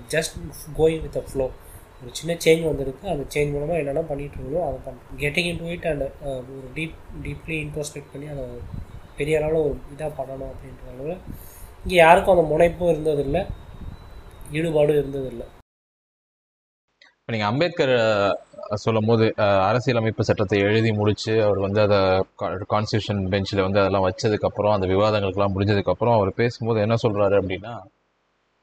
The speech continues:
Speaker 2: ஆ, இது நம்ம அரசியல் ரீதியான மாற்றம், அரசியல், ஆ,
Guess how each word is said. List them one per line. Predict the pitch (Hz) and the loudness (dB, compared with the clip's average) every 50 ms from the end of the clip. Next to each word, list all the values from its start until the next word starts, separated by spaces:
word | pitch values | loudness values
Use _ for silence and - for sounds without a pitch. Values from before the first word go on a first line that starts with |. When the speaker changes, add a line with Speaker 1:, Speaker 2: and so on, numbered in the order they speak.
| _ _ _ _ - | _ _ _ _ -8
Speaker 2:
ஆ, | 113 113 110 110 110 110 110 110 | -4 -2 0 2 4 4 4 4
இது | 107 123 123 127 131 127 127 127 127 | 4 4 6 6 6 6 6 6 4
நம்ம | - 123 127 127 131 123 | 2 2 2 4 4 4
அரசியல் | 127 139 165 165 - 196 185 180 175 | 4 2 0 0 2 4 4 4 4
ரீதியான | 160 151 151 147 143 143 147 147 147 143 | 4 4 4 4 4 4 2 2 2 2
மாற்றம், | 135 123 127 131 131 - 135 127 113 | 2 2 2 2 2 0 0 2 4
அரசியல், | 92 107 120 139 135 - - 151 147 143 143 139 139 135 127 123 | 4 4 4 4 2 2 2 2 4 4 4 2 2 4 4 4
ஆ, | 117 90 110 107 104 104 104 101 101 | 4 4 4 4 4 4 4 4 2